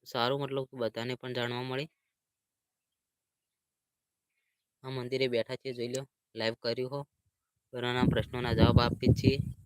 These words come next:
તો જોઈ લો, રાજેશ પરમારે મતલબ કે પ્રશ્ન કર્યો છે, "અમારા કાકાનો છોકરો છે, એને બહુ તકલીફ છે ઘરમાં."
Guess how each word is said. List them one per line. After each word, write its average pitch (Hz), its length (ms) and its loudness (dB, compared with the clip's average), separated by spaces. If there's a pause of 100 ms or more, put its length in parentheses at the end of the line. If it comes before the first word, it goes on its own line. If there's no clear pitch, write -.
(1200)
તો 123 60 -12
જોઈ 127 180 0
લો, 127 80 4
રાજેશ 120 460 2
પરમારે 123 440 0
મતલબ 123 360 -2
કે - 220 -10
પ્રશ્ન 120 340 -8
કર્યો 123 260 -2
છે, - 180 0
"અમારા 123 520 -2
કાકાનો 123 520 -6
છોકરો 127 540 -6 (560)
છે, - 160 2
એને 127 240 2
બહુ 127 140 -2 (120)
તકલીફ 123 400 10
છે 131 140 8
ઘરમાં." - 380 8